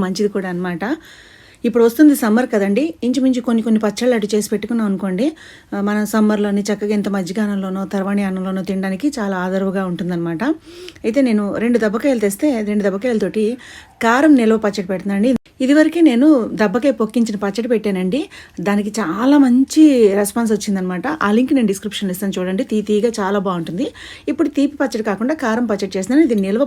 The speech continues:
పచ్చడి అనమాట, అంటే ఏడాది పొడవునా ఉంచుకోవచ్చు. ఇక్కడ నేను రెండు దబ్బకాయలతో పెట్టుకుంటున్నానండి. చక్కగా కడిగేసి, పొడిగా తుడిచేసి, ఒక పది నిమిషాలు ఫ్యాన్ గాలికి ఆరబెట్టుకోవాలన్నమాట, తడి అస్సలు ఉండకూడదు.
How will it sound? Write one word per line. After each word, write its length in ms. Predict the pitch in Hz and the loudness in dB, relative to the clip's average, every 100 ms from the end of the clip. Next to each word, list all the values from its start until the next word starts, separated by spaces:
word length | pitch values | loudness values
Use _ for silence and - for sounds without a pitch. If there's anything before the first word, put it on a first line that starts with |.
| 233 | -2
పచ్చడి 180 | 208 185 | -4 -6
అనమాట, 160 | 180 190 | -6 -4
అంటే 120 | 208 202 | -2 0
ఏడాది 240 | 196 214 208 | 0 -2 -2
పొడవునా 240 | 208 214 294 | -2 0 0
ఉంచుకోవచ్చు. 440 | 214 - 170 214 370 339 320 - _ _ 254 | 0 -4 -6 -6 -8 -10 -20 -20 _ _ -10
ఇక్కడ 160 | 247 247 | -6 -2
నేను 140 | 233 262 | 0 0
రెండు 160 | 233 240 240 | 0 0 0
దబ్బకాయలతో 440 | 226 233 247 233 220 | 0 0 0 0 0
పెట్టుకుంటున్నానండి. 600 | 208 214 202 196 196 254 285 | -4 -4 -4 -4 -2 -4 -4
చక్కగా 400 | 320 214 240 240 233 | -8 -4 -2 0 0
కడిగేసి, 440 | 202 214 214 214 277 | -2 -2 -2 -6 -6
పొడిగా 380 | 202 202 226 226 220 | -4 -2 0 0 -2
తుడిచేసి, 420 | 196 208 - - 277 | -4 -6 -10 -2 -2
ఒక 80 | 202 | -2
పది 100 | 202 202 | -4 -4
నిమిషాలు 260 | 202 240 233 | -4 -4 -4
ఫ్యాన్ 220 | 190 202 | -6 -4
గాలికి 240 | 208 196 185 | -4 -4 -4
ఆరబెట్టుకోవాలన్నమాట, 720 | 185 208 214 208 202 190 185 226 | -4 -4 -6 -6 -8 -6 -8 -6
తడి 160 | 208 214 | -4 -4
అస్సలు 200 | 220 208 190 | -6 -8 -6
ఉండకూడదు. 500 | 208 202 185 240 | -6 -6 -4 -4